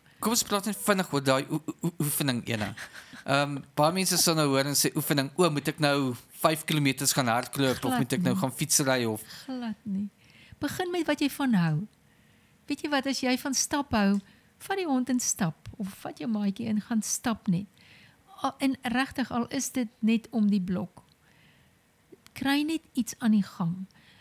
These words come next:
Speaker 2: 'n Baie maklike ding, eh, is om vir jou een van hierdie klein springmaatjies te koop. Weet jy, as jy daai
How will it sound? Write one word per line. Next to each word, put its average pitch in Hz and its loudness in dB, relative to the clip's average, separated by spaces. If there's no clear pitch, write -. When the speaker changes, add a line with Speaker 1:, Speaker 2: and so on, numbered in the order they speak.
Speaker 2:
'n 208 0
Baie 254 4
maklike 196 6
ding, 196 -8
eh, 196 4
is 240 0
om 240 0
vir 247 -2
jou 196 2
een 233 0
van 240 -2
hierdie 214 2
klein 220 2
springmaatjies 196 2
te 196 -6
koop. 190 -12
Weet 262 0
jy, 294 2
as 247 0
jy 254 4
daai 226 2